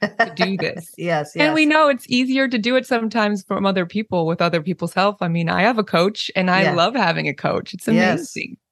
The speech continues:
Speaker 2: I have a coach, I have a counselor, I have a consultant, I have a spiritual director. I have a team around me, Laura. <laughs>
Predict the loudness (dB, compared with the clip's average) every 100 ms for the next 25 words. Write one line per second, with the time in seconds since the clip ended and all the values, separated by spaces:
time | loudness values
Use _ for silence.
0 | _ -6 -4 -4 -6 -2 -2 -2 -6 -4
1 | -4 -4 -4 -4 -2 -2 -6 -10 -2 -2
2 | 0 -2 -2 -4 -6 -6 -6 -6 -4 -4
3 | -2 -2 -2 -6 -10 -6 -4 -4 -6 -8
4 | -4 -2 -2 -4